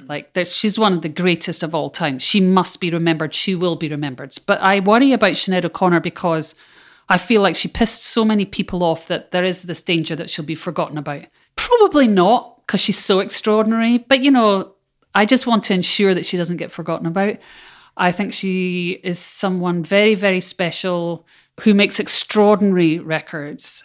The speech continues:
has a God-given voice, unlike any other voice out there. I've never heard anyone else who sounds like Sinead O'Connor. She sounds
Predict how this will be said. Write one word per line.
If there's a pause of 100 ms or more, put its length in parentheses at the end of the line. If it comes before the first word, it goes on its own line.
has
a
God-given
voice, (100)
unlike
any
other
voice
out
there.
I've
never
heard
anyone
else
who
sounds
like
Sinead
O'Connor.
She
sounds